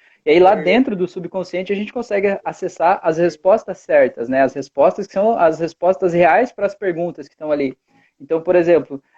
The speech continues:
Speaker 1: é... eu costumo dizer que a hipnose é só isso, né? Que a terapia que a gente faz lá dentro do subconsciente, aí depende da formação de cada
Speaker 2: Aham.
Speaker 1: pessoa, né? E aí eu levo em consideração o curso de bioenergia que eu fiz lá com você no começo, o curso de reiki, o curso dos florais de Bach também, a gente acaba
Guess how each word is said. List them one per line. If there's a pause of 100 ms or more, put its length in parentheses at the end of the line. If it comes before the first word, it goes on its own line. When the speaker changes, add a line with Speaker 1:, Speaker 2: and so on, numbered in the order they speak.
(100)
Speaker 1:
é...
eu
costumo
dizer
que
a
hipnose
é
só
isso,
né?
Que
a
terapia
que
a
gente
faz
lá
dentro
do
subconsciente, (200)
aí
depende
da
formação
de
cada
Speaker 2:
Aham.
Speaker 1:
pessoa,
né? (220)
E
aí
eu
levo
em
consideração (140)
o
curso
de
bioenergia
que
eu
fiz
lá
com
você
no
começo,
o
curso
de
reiki,
o
curso
dos
florais
de
Bach
também,
a
gente
acaba